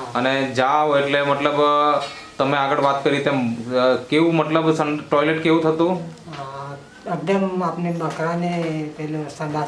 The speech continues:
Speaker 2: કરે તેવી સુ-,
Speaker 1: અ-,
Speaker 2: સૂકું
Speaker 1: અચ્છા,
Speaker 2: પડે.
Speaker 1: બકરીને લીંડી જેવું થતું.
Speaker 2: હા, તેવું.
Speaker 1: અને એની સાથે લોહી પડતું.
Speaker 2: હા, એ
Speaker 1: બરાબર ને?
Speaker 2: લોહી પડે. તાકાત કરે તો સંડાસ બહાર આવે.
Speaker 1: હા.
Speaker 2: એ તો પછી નહીં આવે.
Speaker 1: બરાબર છે.
Speaker 2: બસ.
Speaker 1: તો આ રીતના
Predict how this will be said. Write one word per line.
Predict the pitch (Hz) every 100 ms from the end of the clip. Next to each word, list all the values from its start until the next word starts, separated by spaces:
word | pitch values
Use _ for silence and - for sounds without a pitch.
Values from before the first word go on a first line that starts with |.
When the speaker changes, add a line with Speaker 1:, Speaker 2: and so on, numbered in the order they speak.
| -
Speaker 2:
કરે | 180 185 180 -
તેવી | 165 175
સુ-, | - -
Speaker 1:
અ-, | 123
Speaker 2:
સૂકું | - - 127
Speaker 1:
અચ્છા, | 127 143 117
Speaker 2:
પડે. | -
Speaker 1:
બકરીને | 127 - 165 170 175
લીંડી | 156 156 160
જેવું | 151 151 147
થતું. | 123 -
Speaker 2:
હા, | 170 165 151 139 135 151
તેવું. | 147
Speaker 1:
અને | 131 139
એની | 147
સાથે | 151 151
લોહી | 147 147 135
પડતું. | 117 110 107 104
Speaker 2:
હા, | 147 151 -
એ | 117
Speaker 1:
બરાબર | - 170 156
ને? | 208
Speaker 2:
લોહી | 277 160
પડે. | - 139 151
તાકાત | - 156 - 185 -
કરે | 196 190
તો | 185 196
સંડાસ | 190 180 160 139 131
બહાર | 123
આવે. | 117 - -
Speaker 1:
હા. | 135 135 127 107 104 107
Speaker 2:
એ | - -
તો | 160 170
પછી | 156 196
નહીં | 226 -
આવે. | - -
Speaker 1:
બરાબર | 117 131 147 123 107
છે. | 92 104 104
Speaker 2:
બસ. | 135 131 120 - - - - -
Speaker 1:
તો | 113
આ | - 151
રીતના | 175 165 156 156 175 208